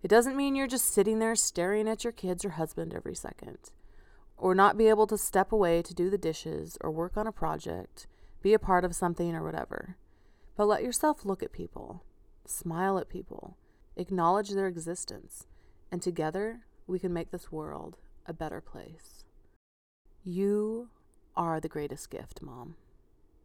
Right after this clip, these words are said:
You being there and loving them is what they're gonna remember and is what they really want.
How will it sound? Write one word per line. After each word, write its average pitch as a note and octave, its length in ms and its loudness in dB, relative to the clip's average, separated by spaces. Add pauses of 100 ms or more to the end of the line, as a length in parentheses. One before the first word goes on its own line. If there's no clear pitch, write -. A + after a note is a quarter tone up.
(1200)
You G3+ 500 2 (160)
being G3+ 340 -2
there A#3 400 -8 (880)
and E3+ 220 -2
loving F#3+ 320 2
them A#3 380 -6 (760)
is G#3 140 -6
what A#3 160 -2
they're C4 140 -4
gonna G#3 200 0
remember E3+ 640 -4 (840)
and F#3 120 -4
is G3 140 -6
what F#3+ 140 -6
they G#3+ 120 -4
really A3 260 -4
want. E3+ 680 -12